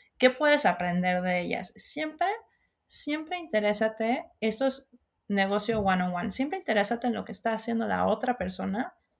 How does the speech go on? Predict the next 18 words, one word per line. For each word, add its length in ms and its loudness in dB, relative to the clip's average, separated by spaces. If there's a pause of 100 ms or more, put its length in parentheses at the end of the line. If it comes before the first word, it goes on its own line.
y 100 0
en 120 2
lo 120 -2
cómo, 400 2
y, 460 -2
y, 80 0
y 60 2
en 100 -2
qué 80 0
está 260 -2
enfocada 460 4
la 120 4
otra 200 0
persona 360 -2
para 140 -2
que 120 -8
tú 240 -4
puedas 600 2